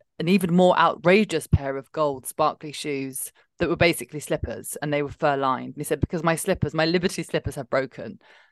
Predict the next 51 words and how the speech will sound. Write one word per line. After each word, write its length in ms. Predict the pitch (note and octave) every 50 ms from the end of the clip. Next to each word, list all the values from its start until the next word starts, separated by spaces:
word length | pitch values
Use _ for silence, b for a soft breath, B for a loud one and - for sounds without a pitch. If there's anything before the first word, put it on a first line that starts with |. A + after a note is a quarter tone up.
| b b b
And 80 | F3+
I 40 | F#3+
said, 220 | F#3+ - G#3 F#3 G3
"You 80 | G#3
know 180 | G3+ G#3 G#3 G3+
what? 460 | G3 G3 G3 G3+ - - - - - _ _ _ _ _ _ _ _ _ _ _ _ _ -
They're 100 | F3+ F3
gonna 160 | G3 G3 G3+
keep 180 | G3+ G#3+ G#3 -
your 60 | -
tootsies 400 | - - - - - E3+ D#3+ D3+
warm." 160 | D#3 D#3+ D#3
He 60 | D#3+
said, 120 | E3 F#3+ - -
"And 120 | F3+ F#3
I 100 | F3+ F3
can 120 | E3+ - F3+
wear 80 | E3+ E3
them 100 | E3 D#3
to 100 | - D#3
ballet." 360 | E3+ D#3+ D3+ C#3+ C3 B2+ - b b b b b b b
So 140 | b - G#3
now 200 | G#3 G#3+ G#3+ G#3
he's 140 | G3+ G3 G3+
parading 420 | - G3+ F#3+ F#3+ F#3 F#3+ F#3 F3 E3+
around 140 | D#3+ D#3
the 60 | D#3+ D#3+
house 640 | D#3+ D#3 D3+ C#3+ B2 - - D#3+ - - - - _ _ _ _ -
in 140 | - E3+ E3
these 160 | D#3+ D#3 D3 -
gold 380 | - D#3+ D3+ D3 C#3 - - -
slippers. 400 | - F3 D#3 - A2+ G2+ - _
No 240 | - A3 A3 A3 G3 - - _ -
problem 280 | - E3 D3+ - B2 B2+
for 100 | - C3
me, 180 | B2 B2+ B2 B2
no 120 | A#2+ A#2+ B2+
skin 200 | - - B2 C3
off 120 | C3 -
my 140 | C3 C3+ B2+
nose, 240 | A#2 A2+ A#2+ B2+ -
but 100 | - D3
don't 180 | F3+ F3 D3+ -
think 120 | E3+ -
my 80 | C3 C#3
mother-in-law 420 | D3 D3+ D3 C#3+ C3+ B2+ B2+ B2
didn't 200 | A#2+ B2+ A#2 -
have 120 | B2 B2
something 220 | A2 - - B2 A#2
to 100 | B2+ B2
say. 300 | C3+ B2+ C3 C3+ C3+